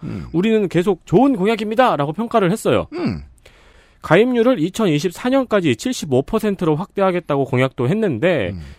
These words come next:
Speaker 2: 계속 사각지대에 있었던 겁니다.
Speaker 1: 그러게요.
Speaker 2: 일반 산업 재해율이 이천십구 년에 영점오사 퍼센트예요.
Speaker 1: 음.
Speaker 2: 일반 산업 재해율이.
Speaker 1: 네.
Speaker 2: 근데 농작업 재해율은 육점삼 퍼센트예요.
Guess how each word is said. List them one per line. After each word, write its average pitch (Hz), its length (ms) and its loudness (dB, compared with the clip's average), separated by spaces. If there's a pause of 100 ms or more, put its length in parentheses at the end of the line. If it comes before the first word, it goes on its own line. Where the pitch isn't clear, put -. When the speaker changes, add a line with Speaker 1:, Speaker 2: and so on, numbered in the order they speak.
Speaker 2:
계속 208 360 2
사각지대에 185 580 0
있었던 107 400 -2
겁니다. 110 500 0
Speaker 1:
그러게요. 117 560 -4 (380)
Speaker 2:
일반 269 280 4
산업 247 240 2
재해율이 143 680 2
이천십구 196 640 -2
년에 170 260 2
영점오사 127 600 0
퍼센트예요. 92 640 -6 (120)
Speaker 1:
음. 101 180 -6
Speaker 2:
일반 208 380 2
산업 156 240 0
재해율이. 85 540 -2
Speaker 1:
네. 90 180 -8 (380)
Speaker 2:
근데 156 180 2
농작업 175 640 2
재해율은 120 800 0
육점삼 185 540 0
퍼센트예요. 95 640 -4